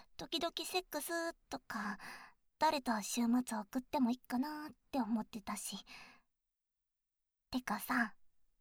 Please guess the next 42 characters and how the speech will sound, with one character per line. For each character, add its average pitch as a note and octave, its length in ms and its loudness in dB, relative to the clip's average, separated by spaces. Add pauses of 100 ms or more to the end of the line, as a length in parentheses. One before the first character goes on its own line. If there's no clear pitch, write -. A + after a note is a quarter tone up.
(480)
使 - 260 -2
っ B3+ 40 -2
て - 180 0
ほ F#4 180 4
し F4 140 -4
い F4+ 160 4
ん E4 100 0
だ。 B3 260 4 (1400)
私 C#4 380 2
に D#4+ 160 -4
使 - 320 0
い D4+ 80 0
た D4+ 200 2
い C4 240 2 (260)
じ D4+ 100 0
ゃ C4 40 6
な A#3 140 6
く - 100 -8
っ - 40 -10 (180)
て。 A#3 200 0 (1000)
そ - 180 2
れ C#4 100 4
っ F4 40 -2
て F4+ 180 4
つ F4+ 160 0
ま E4+ 180 4
り、 B3 260 6 (760)
そ B3 160 2
っ B3 60 2 (100)
ち G4+ 200 2
が F4+ 180 6
受 A3+ 160 0
け D#4+ 140 -2
っ - 40 -4 (360)
て C#4+ 120 4
こ B3 140 0
と C4+ 100 4
だ A#3 120 6
よ A3 120 -2
ね。 A#3 300 2 (1500)
私 D#4+ 460 0
が E4 260 6